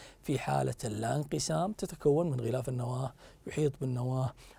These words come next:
الكروماتين وهو شكل للمادة الوراثية. عندما يكون متكثف يوصف بالكروماتين، عندما يتحول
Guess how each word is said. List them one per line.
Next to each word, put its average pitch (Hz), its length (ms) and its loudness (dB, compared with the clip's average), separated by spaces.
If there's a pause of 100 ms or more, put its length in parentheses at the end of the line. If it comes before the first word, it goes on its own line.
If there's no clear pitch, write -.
الكروماتين 135 880 0
وهو 117 260 -4
شكل 143 320 0
للمادة 131 420 0
الوراثية. 127 640 0 (720)
عندما 123 280 2
يكون 131 300 0
متكثف 127 640 -2
يوصف 139 260 0
بالكروماتين، 127 720 -2
عندما 127 320 -2
يتحول 131 460 -2